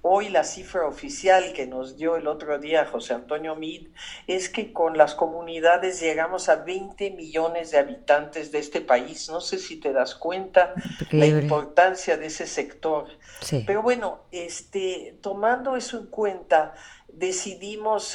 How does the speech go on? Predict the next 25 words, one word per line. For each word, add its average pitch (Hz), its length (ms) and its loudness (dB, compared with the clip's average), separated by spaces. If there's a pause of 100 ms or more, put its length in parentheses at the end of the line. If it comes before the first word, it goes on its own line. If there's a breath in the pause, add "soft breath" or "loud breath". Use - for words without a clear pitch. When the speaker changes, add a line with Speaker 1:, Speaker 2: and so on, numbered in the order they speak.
Speaker 1:
recorrer 165 640 0
las 156 200 2
oficinas 175 680 -2
de 151 120 -4
todos 170 280 0
los 156 220 -8
amigos 151 680 -6 (380 soft breath)
con 170 240 -4
un 220 180 -4
éxito 196 960 -2
casi 185 640 0
redondo. 139 840 0 (320 loud breath)
No 165 240 2
te 156 160 -2
digo 160 320 0
que 151 100 0
no 147 120 -2
encontré 143 420 2
puertas 143 380 2
cerradas, 151 720 4
pero 143 320 -8 (880)
fue 190 200 -4
un 175 100 -6
éxito 170 420 -6
extraordinario 147 1080 0